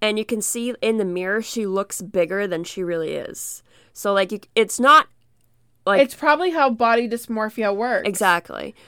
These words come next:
Speaker 1: So it doesn't look, it's not, like, whoa, bigger.
Speaker 2: But
Speaker 1: It's,
Speaker 2: there's a
Speaker 1: it's, like,
Speaker 2: difference.
Speaker 1: a teeny, teeny bit hanging over her jeans, or, like, a little bit of a double chin. Like, it was just very subtle.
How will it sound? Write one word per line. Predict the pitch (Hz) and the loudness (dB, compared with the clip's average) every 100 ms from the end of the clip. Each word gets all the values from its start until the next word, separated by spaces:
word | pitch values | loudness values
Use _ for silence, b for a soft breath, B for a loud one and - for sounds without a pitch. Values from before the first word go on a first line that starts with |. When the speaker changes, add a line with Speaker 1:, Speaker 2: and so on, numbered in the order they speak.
| b | b
Speaker 1:
So | - 247 | 2 4
it | - 240 | 6 6
doesn't | 262 302 - | 4 0 0
look, | 220 202 - | 2 0 0
it's | 214 - | -4 0
not, | 226 233 208 | 4 4 4
like, | 190 - | 0 -2
whoa, | 165 165 185 196 175 143 147 156 - 165 | -8 -2 4 6 6 4 -2 -4 -10 -8
bigger. | 190 185 214 | -4 -2 0
Speaker 2:
But | 240 226 | 2 2
Speaker 1:
It's, | |
Speaker 2:
there's | 240 233 | 2 2
a | 220 | 0
Speaker 1:
it's, | 202 208 240 220 226 | 0 0 2 2 2
like, | 233 | 2
Speaker 2:
difference. | - - - | -2 -20 -18
Speaker 1:
a | - _ | -18 _
teeny, | - - 277 269 262 254 254 - _ | -14 -8 -4 -2 -2 -2 -4 -8 _
teeny | - - 277 262 247 | -12 -8 -6 -2 -4
bit | 202 202 160 - - | -2 -2 -2 -6 -10
hanging | 208 202 190 | -6 -4 -2
over | 190 180 185 | -4 -4 -6
her | 185 | -6
jeans, | 170 175 160 160 165 - | -6 -6 -8 -8 -10 -6
or, | 190 185 | -4 -2
like, | 180 175 b b b 202 | -2 -4 b b b -4
a | |
little | 196 214 226 240 254 247 | 0 2 4 4 4 2
bit | 220 208 | 0 -4
of | 196 | -4
a | |
double | 196 190 180 | -2 -2 -4
chin. | - 196 | -6 -4
Like, | 180 196 | -2 0
it | |
was | 214 208 | 0 0
just | 254 220 | -4 -2
very | 190 196 | -4 -4
subtle. | - - 175 165 190 226 | -8 -4 -2 0 0 -2